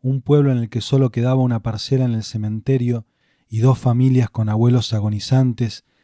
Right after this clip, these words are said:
que se la disputaron en una oficina del municipio, decidiendo por el orden de llegada de la muerte.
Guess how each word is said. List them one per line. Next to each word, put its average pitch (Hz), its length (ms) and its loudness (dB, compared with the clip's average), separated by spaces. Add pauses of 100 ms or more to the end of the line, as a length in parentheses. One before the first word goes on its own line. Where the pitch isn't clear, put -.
que 110 100 -10
se - 160 -4
la 107 120 -2
disputaron 120 640 0
en 110 80 0
una 120 180 0
oficina 117 500 -2
del 107 120 0
municipio, 98 760 -8 (720)
decidiendo 120 680 0
por 104 180 -4
el 104 120 0
orden 113 300 -2
de 98 100 -6
llegada 107 380 -2
de 101 100 -4
la 95 100 -8
muerte. 92 540 -12